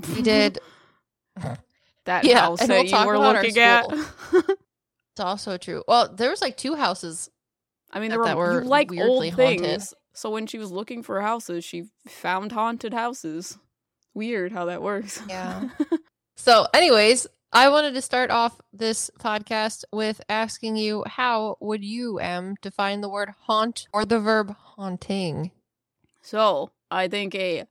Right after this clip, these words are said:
Speaker 2: haunting is when there are spirits in a location. <laughs>
Speaker 1: Okay. In a
Speaker 2: So,
Speaker 1: location.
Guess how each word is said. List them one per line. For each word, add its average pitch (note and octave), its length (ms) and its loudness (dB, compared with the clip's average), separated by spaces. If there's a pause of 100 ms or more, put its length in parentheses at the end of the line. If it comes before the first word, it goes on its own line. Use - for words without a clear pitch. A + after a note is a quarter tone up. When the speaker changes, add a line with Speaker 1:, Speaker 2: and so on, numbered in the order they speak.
(100)
Speaker 2:
haunting G#3+ 1040 -4 (560)
is F#3 260 -4
when G3 240 -2
there G3 260 -2
are F3+ 280 -4
spirits A3+ 840 -4 (280)
in G3 180 -8
a G3+ 140 -4
location. F3+ 960 -6
<laughs> - 60 -20 (2500)
Speaker 1:
Okay. G#3 380 0 (460)
In B3+ 160 2
a C#4+ 160 4
Speaker 2:
So, G#3+ 100 4
Speaker 1:
location. G3+ 1000 -2